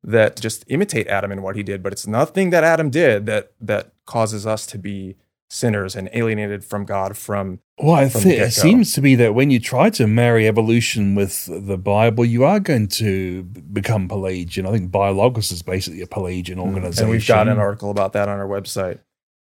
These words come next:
Speaker 1: as well. All right. Um, finally, we can just, uh, make a few comments about the scientific section of the book. Any issues that you see with,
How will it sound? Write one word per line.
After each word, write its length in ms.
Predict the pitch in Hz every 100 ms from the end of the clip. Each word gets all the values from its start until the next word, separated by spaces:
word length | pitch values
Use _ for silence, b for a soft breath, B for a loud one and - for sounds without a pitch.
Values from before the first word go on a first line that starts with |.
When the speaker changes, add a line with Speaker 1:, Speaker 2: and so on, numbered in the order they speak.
| -
Speaker 1:
as 240 | 98 -
well. 380 | 92 90 85 - _ _ _ _
All 80 | 127
right. 220 | 123 101 _
Um, 480 | 123 120 120 117 -
finally, 260 | - 165 180
we 100 | 160
can 80 | 180
just, 240 | 165 -
uh, 120 | 139 131
make 200 | 139 -
a 60 |
few 160 | 131 143
comments 340 | - 139 127
about 140 | 123 107
the 60 |
scientific 500 | 120 131 123 127 120
section 360 | - 127 120 127
of 80 | 110
the 80 | 110
book. 420 | 110 113 113 _ _ -
Any 180 | 139 139
issues 720 | 135 - 127 123 117 - - b b
that 120 | -
you 120 | 120
see 280 | 120 113 107
with, 140 | 104